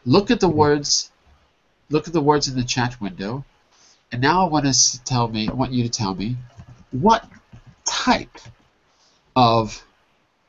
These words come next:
Speaker 1: these things are there? What type? So let's start with tables. What type of table?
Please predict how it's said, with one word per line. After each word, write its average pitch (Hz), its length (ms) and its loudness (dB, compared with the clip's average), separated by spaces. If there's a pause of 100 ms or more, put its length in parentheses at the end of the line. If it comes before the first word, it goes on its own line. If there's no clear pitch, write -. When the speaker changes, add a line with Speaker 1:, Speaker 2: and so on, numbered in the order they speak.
(600)
Speaker 1:
these 101 440 -2 (280)
things 90 500 -4 (440)
are 208 260 0
there? - 400 -10 (360)
What 214 280 -2
type? - 420 -4 (520)
So - 520 2
let's 208 240 2
start 220 220 -2
with 208 140 0 (140)
tables. 170 800 0
What 208 220 -2 (160)
type - 480 -4
of - 200 -14
table? 82 460 -8